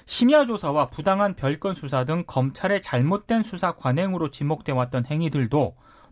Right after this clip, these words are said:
법무부령으로 제정을 해서 바꾸기로 했는데요. 근데 조국 장관이 직접 발표한 이 이 차 검찰 개혁 방안에 대해서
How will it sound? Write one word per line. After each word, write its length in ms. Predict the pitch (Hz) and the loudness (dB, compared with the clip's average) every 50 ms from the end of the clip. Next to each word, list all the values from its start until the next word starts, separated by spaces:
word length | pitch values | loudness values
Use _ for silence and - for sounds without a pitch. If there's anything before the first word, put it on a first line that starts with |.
| _ _ | _ _
법무부령으로 800 | - 131 151 202 247 277 247 240 196 170 139 127 123 131 160 160 | 0 2 4 4 4 4 2 0 0 -2 -2 -2 -2 -2 -2 -2
제정을 380 | 151 - 147 143 147 135 120 117 | -4 -4 -4 -4 -2 -2 -2 -4
해서 160 | 107 - 123 | -4 -6 -8
바꾸기로 500 | - - 113 - - 170 170 190 170 147 | -6 -6 -6 -4 -4 -6 -6 -4 -4 -2
했는데요. 520 | 120 107 95 87 87 131 147 139 101 87 - - - - - - - - - | -2 -4 -4 -4 -2 -2 0 0 -2 -4 -6 -12 -20 -20 -20 -20 -20 -20 -8
근데 200 | - - 240 - | -4 -4 -2 0
조국 300 | - 151 202 294 - - | 0 0 0 0 0 2
장관이 480 | 262 240 226 226 233 226 226 214 202 | 0 0 2 0 0 0 0 -2 -2
직접 480 | - - 214 - _ - 269 247 240 - | -4 -8 -12 -14 _ -2 -2 -2 -2 -2
발표한 520 | 175 160 160 160 - - 151 151 156 151 151 | -2 -4 -4 -4 -4 -4 -2 0 0 0 0
이 100 | 165 165 | -2 -4
이 320 | 139 127 123 139 151 135 - | -2 -2 -2 -2 -2 -4 -4
차 200 | - - 262 254 | -2 0 0 0
검찰 500 | - - 131 135 135 - - 202 202 185 | 2 0 0 -2 -2 -2 -2 -2 -2 0
개혁 300 | 208 202 185 170 - - | 0 0 0 0 -2 -4
방안에 420 | - - 113 120 143 165 185 175 | -6 -4 -2 0 0 0 0 -2
대해서 520 | 147 139 113 101 90 - 131 123 98 80 | -2 -2 -2 -2 -2 0 0 0 0 -2